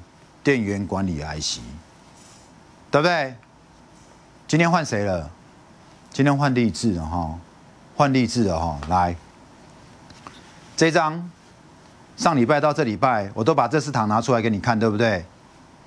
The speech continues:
先是涨了茂达，好，茂达先冲到两百二，后来换谁？细粒，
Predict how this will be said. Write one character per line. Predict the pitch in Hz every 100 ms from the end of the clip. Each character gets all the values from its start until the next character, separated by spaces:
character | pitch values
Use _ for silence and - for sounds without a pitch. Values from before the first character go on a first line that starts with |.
| - - - - - - - - -
先 | 220 214
是 | 226
涨 | 165 110
了 | 110 120 110
茂 | 156 120
达， | - - - - - - - - - - - - - - - - - -
好， | 139 139 107 - -
茂 | 196 190
达 | 156 147 156
先 | 147 180
冲 | 147 170
到 | 165
两 | 131 139
百 | 113
二， | 123 135 120 113 - - -
后 | 190
来 | 170
换 | 190 170
谁？ | 135 123 107 69 -
细 | - 196 156
粒， | 156 123